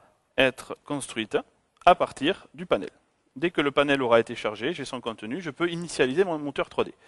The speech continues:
Mon moteur trois D a besoin du panel dans lequel se dessiner. Ok ? C'est via ce swap, euh, background panel qu'on fait la communication. Donc pour ce faire, la première chose, le premier élément,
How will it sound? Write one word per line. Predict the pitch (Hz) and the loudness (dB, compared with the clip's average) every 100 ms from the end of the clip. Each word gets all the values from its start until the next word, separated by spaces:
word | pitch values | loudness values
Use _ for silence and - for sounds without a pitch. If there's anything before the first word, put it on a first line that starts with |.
| - - - - | -20 -20 -14 -2
Mon | 156 | 0
moteur | 175 165 | 2 2
trois | - 170 | 4 6
D | |
a | 226 | 6
besoin | 160 156 190 214 | 6 2 0 -2
du | 151 143 | -6 4
panel | 175 135 131 226 151 | 8 8 6 4 2
dans | 135 | 0
lequel | 131 196 202 | 2 2 2
se | - | 0
dessiner. | 156 156 - 113 - | -6 -6 -6 -10 -10
Ok ? | - 175 - _ - | -6 -6 -6 _ -8
C'est | 131 | -6
via | 127 151 | 2 2
ce | - | 2
swap, | - 135 - | -2 -4 -4
euh, | 123 98 107 120 - | -6 -6 -6 -10 -6
background | 113 110 107 | -4 -2 -2
panel | 98 107 175 | -4 -4 -4
qu'on | 135 | -6
fait | 120 156 | -4 -2
la | |
communication. | 139 139 143 131 - - _ _ - - - - | -2 -4 -4 -4 -6 -12 _ _ -20 -20 -6 0
Donc | 165 | 0
pour | 247 247 | 0 0
ce | 226 | 0
faire, | - 156 156 | 8 8 10
la | 180 143 | 8 8
première | - 262 247 240 175 156 | 6 0 6 8 8 4
chose, | - 135 117 | 0 -2 -2
le | 135 | -4
premier | - 247 247 196 | 0 2 6 6
élément, | 165 151 143 | 8 8 8